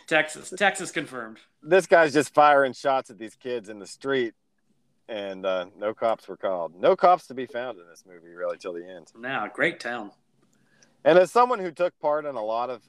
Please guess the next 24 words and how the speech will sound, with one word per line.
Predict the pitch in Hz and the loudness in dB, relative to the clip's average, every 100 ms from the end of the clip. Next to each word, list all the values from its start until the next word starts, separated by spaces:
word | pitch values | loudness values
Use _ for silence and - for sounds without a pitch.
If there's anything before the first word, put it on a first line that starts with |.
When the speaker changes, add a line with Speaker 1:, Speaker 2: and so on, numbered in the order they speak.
| _ | _
Speaker 2:
vandalism | 104 107 113 113 120 117 127 | -12 -8 -8 -8 -8 -8 -8
as | 107 | -10
a | 90 | -10
kid, | _ 113 113 113 _ _ _ _ _ | _ -8 -8 -10 _ _ _ _ _
right | 110 131 | -2 0
around | 123 123 123 | 0 -2 -2
this | 123 127 | -4 -4
age, | 117 123 120 | -2 -4 -4
probably | 131 127 131 127 | -2 -2 0 -2
around | 120 107 | -4 -6
Mitch's | 104 - 113 | -8 -10 -8
age, | 123 123 123 _ _ _ - | -4 -6 -8 _ _ _ -14
Speaker 1:
Hmm. | 113 | -6
Speaker 2:
I | 117 | -4
gotta | 127 170 151 | 0 0 0
say, | 156 143 104 _ _ - | 0 0 0 _ _ -18
it's | 120 127 | -16 -6
much | 147 165 | -4 -4
more | 180 180 175 | -4 0 0
fulfilling | - 151 - 147 135 107 85 _ _ _ | -2 -8 -2 0 0 -4 -12 _ _ _
to | 110 | -8
vandalize | 104 123 127 120 117 113 82 82 | -4 -4 -2 0 0 0 -4 -6
government | 120 131 147 147 - | -2 -2 -4 -10 -12
property | _ 120 110 110 87 85 | _ -4 -4 -6 -14 -16